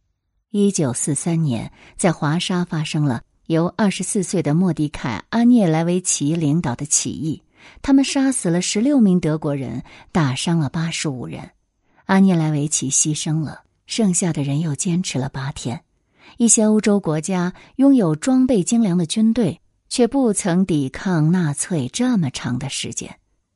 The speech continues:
一九四四年，在奥斯维辛内部也发生了一次起义，犹太人炸掉了一处火葬场，杀了三名党卫军人员。但是，一般来说，在灭绝的过程中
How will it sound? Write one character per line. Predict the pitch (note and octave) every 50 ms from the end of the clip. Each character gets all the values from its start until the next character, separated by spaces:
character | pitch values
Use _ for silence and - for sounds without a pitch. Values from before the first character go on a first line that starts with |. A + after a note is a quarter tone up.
| _ _ _ _ _ _ _ _ _ _ _ -
一 | G3 G3 G3
九 | F#3+ - D3+ C3+
四 | - - - E3
四 | - - - E3+
年， | C#3 B2 - B2+ - - - - - - -
在 | - B3
奥 | A#3 B3 B3 A#3+
斯 | - - A3+
维 | G#3 G#3 G#3+
辛 | - - A3 A3
内 | A3+ A3 F3 D3+
部 | - F#3 D3+ C3+ - - - _
也 | G3 F#3+ F3+ E3+
发 | - - A#3+ A#3+
生 | A#3+ - B3+ A#3+
了 | G#3+
一 | E3 D#3
次 | E3 - - E3+
起 | D3+ - - C#3 G#2
义， | A#2 C#3+ C#3 - - _ _ _ - _ -
犹 | F3+ F#3 F#3+
太 | G3+ - - G#3
人 | F3 D3+ D3 C#3+ D#3 D#3
炸 | - A#3 G#3+ F#3 D#3+
掉 | D3+ F3+ D#3
了 | D3 C#3+
一 | C3 C#3
处 | - - - D#3
火 | C#3 - - C3+ G#2+ -
葬 | - - D#3+ C#3 D3 -
场， | - - - - - _ _ _ - - - -
杀 | - - - C4 B3+
了 | B3 G#3
三 | F#3 - - C4+ C4 C4+
名 | C4 A#3+ F#3 D#3 D#3+ G3
党 | G#3 - D#3 B2+ A#2 A#2
卫 | E3 D#3+ C3+
军 | - - F#3+ G3
人 | E3+ C3 A2 -
员。 | D#3+ - - - - _ _ _ _ _ _ _ _ _ _ _ _ _ _ _ _ -
但 | F3 D3+ C#3
是， | - - - - F#3 F3+ - - _ _ - - -
一 | - G3 F#3+
般 | F#3+ G3+ G3+ G3+
来 | F3 C3 A#2
说， | - - - A2 G#2+ - - _ _ _ _ - - -
在 | - - C4+ C4
灭 | C4 D4 D4+ C#4 A3
绝 | F#3+ - E3+ D#3 E3+
的 | F#3+ F3
过 | - G3+ E3
程 | - - D#3 C3+ C#3+
中 | D3+ - D#3+ C#3+ C#3+ C#3+ D3